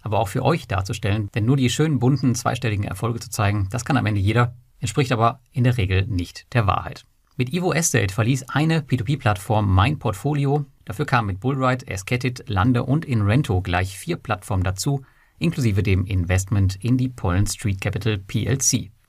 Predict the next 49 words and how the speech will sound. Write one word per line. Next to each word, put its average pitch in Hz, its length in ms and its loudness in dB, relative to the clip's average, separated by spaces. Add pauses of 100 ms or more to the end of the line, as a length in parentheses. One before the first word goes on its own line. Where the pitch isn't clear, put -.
die 131 80 4
ich 127 120 -4
auch, 120 200 -2
wie 107 80 0
ihr 90 100 2
wisst, - 220 -4
eingangs 95 420 2
den 107 320 -2
P 135 100 -2
two 139 80 -6
P 101 140 0
Krediten 104 400 2
zugeordnet 113 480 -4
hatte. - 220 -12 (380)
Wobei 131 160 2
das 147 140 -6
Bild 170 180 -4
hier 156 100 -4
ein 110 100 -4
bisschen 131 220 -2
verzerrt 113 380 -4
ist, - 160 -4
denn 101 140 -2
eigentlich 127 460 -2
ist 113 320 -6 (120)
Inrento 123 560 0
durch 104 240 -2
die 98 360 -4
Evo 113 180 -2
Estate 117 360 0
Übernahme 101 540 2
keine 113 400 -2
neue 107 460 2
P - 120 -2
two 95 80 -2
P 123 140 -4
Plattform 98 360 0
in 92 220 0
dem 113 180 2
Sinne 107 340 2 (200)
und 127 160 0
Bullride 101 380 4
ist 98 100 -2
auch 87 120 0
eher 90 260 -2
ein 90 100 -2
Experiment 87 720 -2
als 90 300 -4
ein 92 240 0